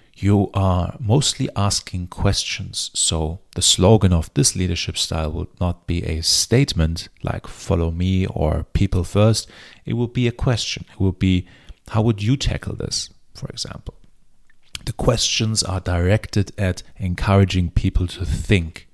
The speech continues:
to really think about what is true in their life,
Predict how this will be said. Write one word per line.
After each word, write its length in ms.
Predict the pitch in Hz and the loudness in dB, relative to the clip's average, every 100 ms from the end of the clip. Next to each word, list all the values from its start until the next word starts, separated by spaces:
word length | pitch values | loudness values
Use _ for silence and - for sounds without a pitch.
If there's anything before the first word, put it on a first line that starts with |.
| - - - | -20 -20 -20
to 140 | - 90 | -8 -4
really 340 | 92 117 110 | -2 -2 -2
think 680 | 101 110 - 98 98 90 - _ - _ | -2 -4 0 0 0 -6 -12 _ -20 _
about 560 | - 87 87 82 82 - - _ _ | -10 -2 2 2 0 -6 -12 _ _
what 300 | - 87 95 | -2 2 4
is 180 | 107 - | 4 0
true 380 | - - 107 95 | -4 -2 0 0
in 140 | 92 | 0
their 140 | 90 87 | 0 0
life, 600 | 82 85 85 80 - | 0 0 0 -4 -14